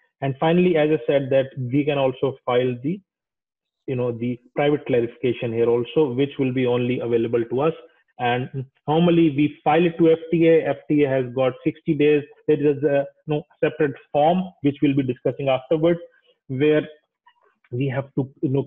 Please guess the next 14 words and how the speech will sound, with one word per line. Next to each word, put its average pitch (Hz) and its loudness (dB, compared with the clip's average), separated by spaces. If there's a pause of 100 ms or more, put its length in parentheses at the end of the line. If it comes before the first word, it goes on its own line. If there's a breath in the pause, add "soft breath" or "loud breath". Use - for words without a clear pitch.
create 147 2
a 135 -4
complete 131 -4
case 160 2
to 170 4
F 151 2 (100)
T 165 4
A. 165 0
And, 139 -2
uh, 147 0
okay, 156 0 (200)
within 185 0
sixty 175 -2
days, 143 2